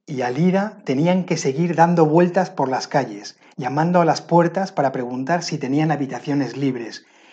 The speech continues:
pero en ninguna casa tenían habitaciones, así que ¿dónde iban a meterse? ¿Dónde iban a cobijarse del frío y la oscuridad, ya tan entrado el otoño?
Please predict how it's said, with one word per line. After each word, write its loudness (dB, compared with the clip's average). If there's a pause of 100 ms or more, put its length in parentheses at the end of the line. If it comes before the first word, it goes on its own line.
(100)
pero 4
en 2
ninguna 0
casa -2
tenían -4
habitaciones, -8 (220)
así -4
que -4
¿dónde 2
iban 2
a -4
meterse? -4 (280)
¿Dónde 2
iban 4
a -2
cobijarse -2
del -6
frío 0
y -4
la -6
oscuridad, -6 (280)
ya 0
tan -4
entrado -4
el -10
otoño? -4